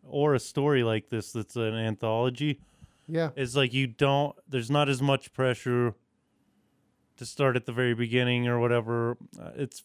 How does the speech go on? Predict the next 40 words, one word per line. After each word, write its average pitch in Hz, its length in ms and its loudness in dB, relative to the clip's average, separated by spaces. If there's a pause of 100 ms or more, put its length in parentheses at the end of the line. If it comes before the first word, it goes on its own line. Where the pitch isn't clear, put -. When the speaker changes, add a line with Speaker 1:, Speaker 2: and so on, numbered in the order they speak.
Speaker 1:
f-, 156 120 -6
maybe 139 320 4
it 120 140 0
feels 131 420 2
a 127 60 0
little 127 220 4
more 123 200 0
casual. 127 640 -2 (260)
Speaker 2:
So - 120 -2
there's 156 180 6
another 196 240 6
few, 156 400 6
another 143 420 6 (120)
good 127 180 6
one 123 220 6
out 117 180 4
there 117 160 4
too. 120 600 4
Um, 107 320 2
The 135 180 2
Ice 123 240 4
Cream 107 320 0
Man. 87 400 -2 (540)
Have 123 100 -2
you 131 140 4
Speaker 1:
Oh, - 20 -2
yeah, 110 320 0
yeah, 110 120 2
I've 101 100 -6
heard 110 140 -2
Speaker 2:
It's 107 100 -6
Speaker 1:
about 127 80 -2
Speaker 2:
another 127 160 2
Speaker 1:
it. 123 40 2
Speaker 2:
one 120 260 4
that's, 120 220 0 (160)
that's - 220 -4
like 120 240 0
each 123 220 -2
book 117 180 0